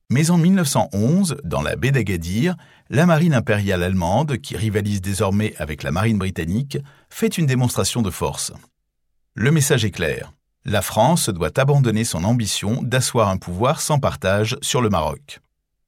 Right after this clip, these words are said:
Si un compromis est finalement trouvé, mainmise de la France sur le Maroc contre terre africaine concédée au Reich, le bras de fer donne une réalité à la menace de guerre.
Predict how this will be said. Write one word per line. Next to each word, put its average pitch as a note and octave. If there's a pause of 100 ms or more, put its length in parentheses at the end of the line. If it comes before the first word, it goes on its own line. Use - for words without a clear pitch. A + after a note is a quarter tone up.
(680)
Si -
un D3
compromis F3
est -
finalement G#2+
trouvé, F#2+ (240)
mainmise G#2
de F#2
la F2
France F#2
sur F2+
le F2+
Maroc F2+ (120)
contre F2
terre A2+
africaine F2
concédée E2+
au C#2
Reich, G#2 (560)
le F2+
bras A2+
de C#3+
fer A#2+
donne B2+
une G2+
réalité A#2+
à E3
la D3
menace G#2
de E2
guerre. C2+